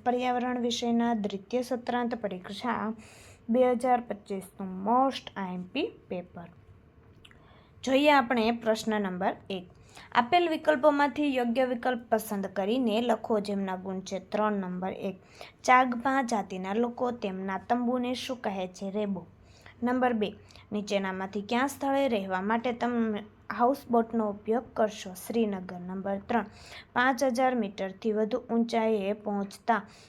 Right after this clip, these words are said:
નીચે પૈકી કઈ મુશ્કેલી અનુભવી શકાય? શ્વાસ લેવામાં મુશ્કેલી પડવી. પ્રશ્ન બે અ,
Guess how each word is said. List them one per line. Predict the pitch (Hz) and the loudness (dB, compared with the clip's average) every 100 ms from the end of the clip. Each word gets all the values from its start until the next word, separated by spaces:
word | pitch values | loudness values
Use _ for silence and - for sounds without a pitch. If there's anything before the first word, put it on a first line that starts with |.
| - | -6
નીચે | 233 240 254 | -2 0 0
પૈકી | 247 214 196 196 190 | -2 -4 -8 -12 -4
કઈ | 233 | 0
મુશ્કેલી | 240 226 226 - 220 220 | 2 0 -2 -4 -2 -2
અનુભવી | 226 190 185 185 185 220 | -4 -8 -8 -8 -4 -2
શકાય? | 233 202 180 180 - | -2 -6 -8 -14 -4
શ્વાસ | 220 220 220 | 0 0 0
લેવામાં | 214 185 185 190 190 | -4 -2 -2 -4 -4
મુશ્કેલી | 202 220 - 196 190 | -4 -6 -8 -8 -6
પડવી. | 233 - 190 170 170 - - - - - - | -6 -4 -6 -6 -16 -20 -20 -20 -20 -20 -12
પ્રશ્ન | - 240 - 254 247 | -4 -4 -2 -2 -2
બે | 220 196 185 | 0 -2 -4
અ, | 185 202 | -4 -4